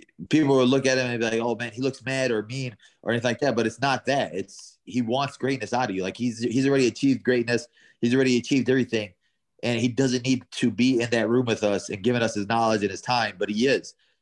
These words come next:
because, you know, all of his te-, all of his guys, teammates, Islam, they all helped him reach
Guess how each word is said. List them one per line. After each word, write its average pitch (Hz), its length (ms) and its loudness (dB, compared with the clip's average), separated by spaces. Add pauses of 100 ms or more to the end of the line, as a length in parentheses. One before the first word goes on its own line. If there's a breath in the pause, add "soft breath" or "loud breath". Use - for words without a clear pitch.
because, 107 640 -2 (200)
you 110 80 -4
know, 101 180 -4
all 123 200 2
of 127 80 0
his 123 220 -2
te-, - 200 -4
all 117 200 -2
of 120 80 0
his 110 120 -2
guys, 117 480 0
teammates, 113 460 -6 (160)
Islam, 113 380 0
they 120 100 2
all 135 140 2
helped 120 280 -4
him 120 140 -4
reach 113 320 -6